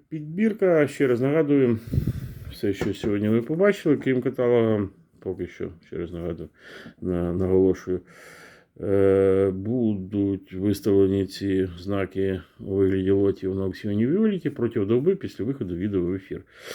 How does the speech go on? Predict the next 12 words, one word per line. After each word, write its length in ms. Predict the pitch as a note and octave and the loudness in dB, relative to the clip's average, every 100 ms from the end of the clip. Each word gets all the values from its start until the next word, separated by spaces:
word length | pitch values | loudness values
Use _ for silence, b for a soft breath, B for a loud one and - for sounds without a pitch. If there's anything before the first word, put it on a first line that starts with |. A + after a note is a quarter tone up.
| B B B | B B B
Заходьте 460 | F#2+ A2 A#2 - F#2 | 0 2 0 0 -2
за 100 | G2 | -4
посиланням, 720 | G2 F#2+ G2 F#2+ F#2 F#2 E2+ - | -6 -4 0 2 0 -2 -6 -10
е, 260 | - F#2 F2+ | -8 -6 -6
під 180 | F#2 F#2+ | -6 -6
відео 380 | F#2+ F#2 F2+ F2 | -4 -2 0 -2
на 160 | F2+ F2 | -4 -6
сторінки 420 | - F#2 F#2 - | -6 -4 -4 -4
продавців, 500 | B2 C#3 C#3+ A3 F#3 | -2 -2 0 -2 0
там 160 | A2+ | 0
два 120 | G2+ G#2+ | 0 -2
посилання 640 | G#2 - F3+ F#3 C3+ F#2 | -6 -6 -2 0 2 0